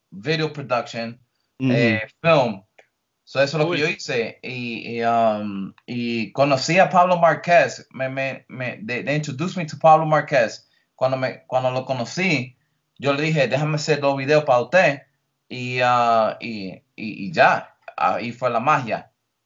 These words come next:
Speaker 1: La magia
Speaker 2: Ok.
Speaker 1: fue, y cuando yo comencé a grabar pa' él, yo le dije, "Wow, yo debo estar en el ring.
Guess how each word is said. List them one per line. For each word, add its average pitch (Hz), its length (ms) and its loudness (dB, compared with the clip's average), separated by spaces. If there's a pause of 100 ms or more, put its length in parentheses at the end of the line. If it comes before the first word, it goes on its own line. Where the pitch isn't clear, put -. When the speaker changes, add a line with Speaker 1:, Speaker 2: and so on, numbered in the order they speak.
(260)
Speaker 1:
La 95 120 -4
magia 135 340 2
Speaker 2:
Ok. - 40 0 (120)
Speaker 1:
fue, 190 300 -4 (200)
y 139 140 -8
cuando 151 260 0
yo 151 340 -2
comencé 190 360 -4
a 196 40 -8
grabar 147 720 2
pa' 127 240 2
él, 131 220 -4
yo 143 120 -6
le 175 80 -8
dije, 165 400 -8 (140)
"Wow, 117 500 4 (180)
yo 123 300 -4
debo 220 240 2
estar 170 540 -2
en 151 180 -6
el 113 180 -8
ring. 151 320 -4